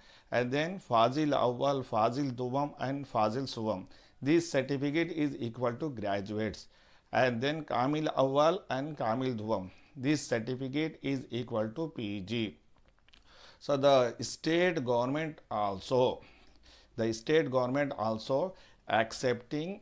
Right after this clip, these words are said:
these certificates. So if anybody completed the Fazil from Jamia Nizamia, it means he completed graduation.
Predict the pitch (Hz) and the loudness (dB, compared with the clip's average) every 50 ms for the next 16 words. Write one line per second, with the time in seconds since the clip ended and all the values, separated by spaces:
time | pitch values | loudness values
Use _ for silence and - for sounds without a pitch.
0 | - - - - 101 117 123 139 151 165 170 180 175 165 185 170 - - - 104 | -16 -18 -16 -14 -8 -2 0 0 2 2 2 2 0 -2 -4 -8 -10 -8 -6 -4
1 | 101 92 - 110 107 98 - - 101 92 101 117 120 110 98 - - - - _ | -4 -4 -6 -8 -8 -8 -8 -10 -8 -4 0 2 2 2 0 -2 -8 -12 -18 _
2 | - - - - - - - - 151 147 151 151 - - 156 170 175 165 180 - | -20 -20 -20 -20 -20 -10 -4 0 2 2 2 2 2 2 2 2 2 0 -2 -4
3 | - 117 123 131 147 156 147 147 147 151 165 165 160 165 - - - - - - | -2 -2 0 0 0 2 2 2 4 4 4 2 2 0 -4 -10 -18 -20 -20 -20
4 | - - 117 110 113 117 127 139 143 143 131 160 156 156 160 160 - - - - | -6 -4 -2 -2 -2 -2 0 0 0 2 2 2 2 2 2 0 -6 -16 -20 -20
5 | - _ - 113 113 117 110 - - - 120 107 107 123 120 135 156 156 160 156 | -20 _ -2 2 2 2 2 0 0 2 4 4 4 4 4 2 0 -2 -2 -2
6 | - 135 123 123 123 117 113 107 98 95 90 107 113 110 120 127 135 139 139 135 | -2 0 2 2 2 2 0 -2 -4 -6 -4 -2 -2 0 0 0 0 0 0 -2
7 | 135 131 143 139 135 147 151 156 185 190 - - - - _ _ 131 131 131 135 | 0 0 0 0 0 -2 -4 -6 -8 -8 -12 -18 -20 -20 _ _ -4 -4 -4 -4
8 | 127 143 151 165 185 175 - - - 117 104 110 139 151 156 170 170 165 - - | -4 -4 -4 -4 -4 -6 -8 -12 -12 -10 -4 0 2 2 4 2 2 0 -2 -6
9 | 127 120 123 120 120 135 135 131 127 127 139 151 165 160 - - - - _ _ | -6 -6 -6 -6 -4 -4 -4 -4 -2 -2 -2 -4 -4 -6 -10 -20 -20 -20 _ _
10 | 113 98 113 117 117 113 113 113 107 117 110 104 104 101 98 95 - - 131 120 | -6 -2 2 2 4 4 2 2 0 -2 -2 -2 -2 -4 -4 -4 -2 -2 -2 -2
11 | 117 104 82 | -2 -4 -8